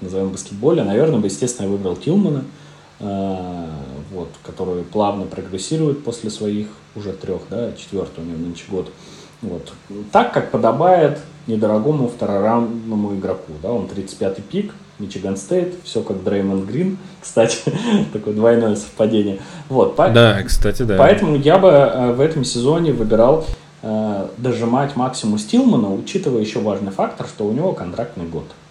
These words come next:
Speaker 1: У него заканчивается его два-три миллиона в год, и это действительно очень важно для игрока в двадцать пять или сколько ему там уже лет, э, завершить этот прогресс с детского контракта.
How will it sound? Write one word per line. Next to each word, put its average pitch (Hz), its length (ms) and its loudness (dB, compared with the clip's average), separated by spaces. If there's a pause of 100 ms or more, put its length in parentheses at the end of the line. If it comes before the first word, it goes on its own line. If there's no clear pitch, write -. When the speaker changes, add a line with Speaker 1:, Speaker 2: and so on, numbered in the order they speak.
Speaker 1:
У 98 40 -14
него 92 160 -8
заканчивается 95 600 -6
его 87 180 -6
два-три 87 380 -8
миллиона 95 420 -4
в 98 80 -8
год, 233 380 -2
и 95 180 -6
это 90 160 -6
действительно 95 640 -8 (380)
очень 104 260 -8
важно 127 320 0
для 90 400 -6 (340)
игрока 92 400 -10
в 90 100 -12
двадцать 82 300 -12
пять 85 320 -10
или 73 80 -14
сколько 85 380 -14
ему 78 80 -12 (100)
там 82 140 -12
уже 92 180 -12
лет, 160 220 -2 (540)
э, 101 400 -6 (420)
завершить 95 440 -6
этот 107 220 -12
прогресс 95 720 -6 (180)
с - 180 -18
детского 95 440 -8
контракта. 113 640 -8